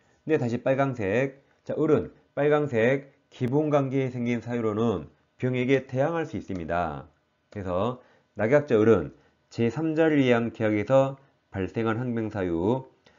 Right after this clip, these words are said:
즉 계약이 무효가 되거나 취소가 되거나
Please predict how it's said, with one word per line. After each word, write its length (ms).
즉 280
계약이 400
무효가 640
되거나 580
취소가 440
되거나 960